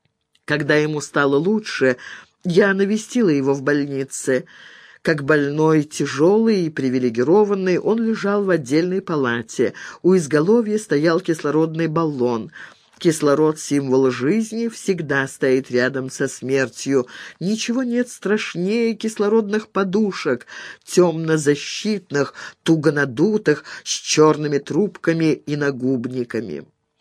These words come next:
В палате было много цветов, вероятно, от его женщин. Я смотрела на длинный костистый череп Валентина,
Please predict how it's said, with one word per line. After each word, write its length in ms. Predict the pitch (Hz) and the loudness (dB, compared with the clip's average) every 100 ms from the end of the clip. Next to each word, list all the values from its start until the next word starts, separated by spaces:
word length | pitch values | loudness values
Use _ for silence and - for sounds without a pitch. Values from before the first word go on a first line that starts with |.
| _ _ _ _ _ _ | _ _ _ _ _ _
В 140 | - | -2
палате 480 | 202 240 302 302 269 | 4 6 4 2 0
было 280 | 226 262 247 | 2 4 2
много 340 | 226 254 190 | 0 0 0
цветов, 520 | 185 156 151 147 147 | -2 -4 0 2 2
вероятно, 520 | 147 147 190 196 151 123 | 0 0 -2 -4 -4 -4
от 100 | 131 | -4
его 240 | 127 143 | -2 -2
женщин. 680 | 139 123 110 120 - 127 117 - - - | 2 2 2 -2 -4 -4 -4 -12 -16 -10
Я 180 | 151 160 | 2 2
смотрела 800 | 160 156 147 143 156 156 151 151 - - _ | 2 -4 -2 0 2 4 2 0 -6 -20 _
на 540 | 135 147 151 139 143 - | -10 -2 2 2 2 -2
длинный 840 | 135 143 151 175 175 156 143 143 | -6 -4 -2 0 -2 -4 -2 -4
костистый 920 | - 143 143 - - 170 170 - 160 135 | 0 -4 -4 -12 -4 -4 -4 -4 -4 -4
череп 520 | - 151 151 143 - | -4 0 2 0 0
Валентина, 800 | 131 139 139 - - 202 180 185 | -2 -2 -6 -8 -4 -2 0 -2